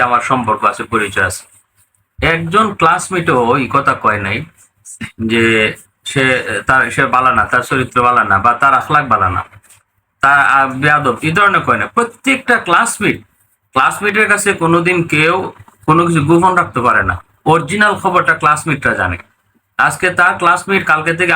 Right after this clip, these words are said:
আমার এই পর্যন্ত যাদের সাথে দেখা, প্রত্যেকে যে ভাই একটা ছেলে, তার মতো ছেলে হয় না,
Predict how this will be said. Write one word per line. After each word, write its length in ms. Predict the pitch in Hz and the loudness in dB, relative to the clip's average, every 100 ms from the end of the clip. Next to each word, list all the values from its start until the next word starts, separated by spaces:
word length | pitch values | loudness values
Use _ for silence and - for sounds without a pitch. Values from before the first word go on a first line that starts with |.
| 156 | 2
আমার 160 | 160 156 | 0 -2
এই 60 | 143 | -2
পর্যন্ত 240 | 156 151 143 | -2 0 2
যাদের 200 | 147 160 | 2 0
সাথে 140 | 170 165 131 | 0 0 0
দেখা, 200 | 123 135 - | 0 0 0
প্রত্যেকে 400 | 143 - 175 160 131 | -4 -4 -4 -2 -2
যে 60 | 123 | 0
ভাই 160 | 143 156 143 | 2 2 -2
একটা 220 | - 175 170 - - _ - | 0 2 2 -2 -12 _ -10
ছেলে, 400 | - 214 214 208 - - | -4 0 2 2 0 0
তার 160 | 151 165 196 | 0 2 0
মতো 180 | - 196 | -2 -2
ছেলে 180 | 208 214 170 | -2 -2 0
হয় 160 | 131 | 0
না, 60 | 120 | 0